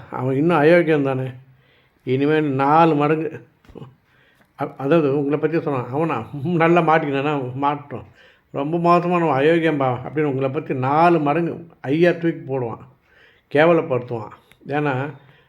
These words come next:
அவனுக்கு, அவன் கேட்ட உதவி நீங்க செய்யாம இருப்பீங்க. இல்ல உங்க மேல அவனுக்கு ஏதோ ஒரு விதத்துல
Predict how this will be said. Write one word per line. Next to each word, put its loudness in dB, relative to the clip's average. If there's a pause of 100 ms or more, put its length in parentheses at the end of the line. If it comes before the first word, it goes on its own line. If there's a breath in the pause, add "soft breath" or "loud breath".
(140 soft breath)
அவனுக்கு, -4
அவன் -6
கேட்ட 0
உதவி 0
நீங்க -4
செய்யாம -2
இருப்பீங்க. -8 (360 loud breath)
இல்ல 0
உங்க 0
மேல -2 (420 soft breath)
அவனுக்கு 2
ஏதோ 2
ஒரு 2
விதத்துல 0